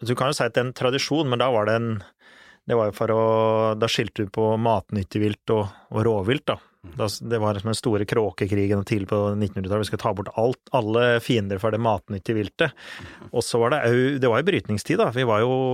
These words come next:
Speaker 1: vært en selvstendig nasjon, og det skulle trenes da, unge gutter på landet skulle trenes til krigføring, og det, jakt og fangst var en av greien, faktisk, og våpenbruk.
Speaker 2: Mm.
Speaker 1: Og så var det da, reiste de rundt da,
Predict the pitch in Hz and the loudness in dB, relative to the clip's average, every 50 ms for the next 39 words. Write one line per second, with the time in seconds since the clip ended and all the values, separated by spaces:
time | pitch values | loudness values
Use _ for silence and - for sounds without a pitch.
0 | 127 123 - - 127 135 143 - - 123 - - 110 98 98 107 110 110 104 - | 0 0 0 0 -4 -2 0 -2 -2 -2 -2 -2 -4 -2 0 0 0 0 -2 -2
1 | - 120 160 202 220 196 139 123 107 110 110 113 107 - - 120 - 127 120 101 | -2 -2 -2 -2 -2 -4 -2 -2 0 0 0 0 -2 -2 -4 -4 -2 0 -2 0
2 | 95 110 117 - - 110 113 120 110 110 104 104 110 113 113 - - - 98 123 | -2 -4 -4 -2 0 0 0 0 0 0 0 0 2 2 0 0 -2 -4 -2 0
3 | 107 101 98 110 131 - - 135 123 131 117 101 101 95 - - 120 113 - 120 | 0 0 -2 -2 -4 -4 -4 -4 0 0 -2 0 -2 -6 -4 -2 -4 -2 0 0
4 | 110 98 90 - 101 98 127 180 208 190 143 123 117 113 117 120 117 117 117 117 | -2 -2 -2 -2 -2 0 0 0 0 0 0 2 2 2 2 2 2 2 2 2
5 | 104 107 - - - _ - 113 - - 123 160 214 - - - 131 117 120 117 | 2 0 -2 -6 -8 _ -4 -4 -2 -2 -4 -4 -4 -6 -4 -2 0 2 2 2
6 | 107 101 98 - - 117 113 110 104 107 170 294 - - - - - _ 127 107 | 0 0 -2 -2 0 0 2 2 2 0 0 -2 -4 -10 -12 -16 -6 _ -4 -4
7 | - - 190 - - - - 127 120 113 101 98 - 117 110 110 120 175 277 - | 0 -2 -2 -2 -2 -6 -2 0 0 2 0 0 0 -2 0 2 2 0 0 -2
8 | _ - - - 78 76 - - - - - - _ _ _ _ - - - - | _ -16 -16 -16 -18 -20 -18 -20 -20 -20 -20 -20 _ _ _ _ -8 -6 -2 0
9 | 127 107 110 131 127 123 123 123 131 127 123 113 - - 117 113 110 104 110 117 | 2 2 2 2 2 2 2 2 2 2 0 0 -2 -6 -2 -2 -2 -2 -2 -4
10 | - 120 110 107 107 107 110 110 110 | -2 0 0 2 2 2 0 0 -2